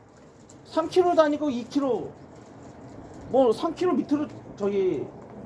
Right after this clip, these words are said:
몸이 부-, 체중이 불어나겠죠. 근데 저처럼 킬로당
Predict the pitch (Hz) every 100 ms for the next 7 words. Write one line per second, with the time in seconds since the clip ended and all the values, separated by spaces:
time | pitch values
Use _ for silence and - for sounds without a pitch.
0 | 156 247 277 269 240 - 294 302 311 208
1 | 240 269 262 247 240 180 220 247 254 -
2 | 214 220 226 233 254 247 - - - -
3 | - - - - - - - - - -
4 | 320 330 302 247 262 294